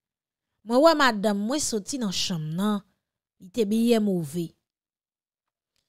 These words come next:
Epi, lè l rive devan, bò kanape a, kote m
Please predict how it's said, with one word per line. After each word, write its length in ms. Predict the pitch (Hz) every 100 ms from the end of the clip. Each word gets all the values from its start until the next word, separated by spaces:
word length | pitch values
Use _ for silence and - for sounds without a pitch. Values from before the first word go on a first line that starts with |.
| _ _ _ _ _ _
Epi, 360 | 208 190 214 208 233
lè 160 | 262
l 100 | 269 269
rive 320 | 269 269 330
devan, 500 | 294 196 226 233 294
bò 120 | 233 220
kanape 540 | 233 226 214 - 185 208
a, 80 | 233
kote 260 | 196 190
m 80 | 185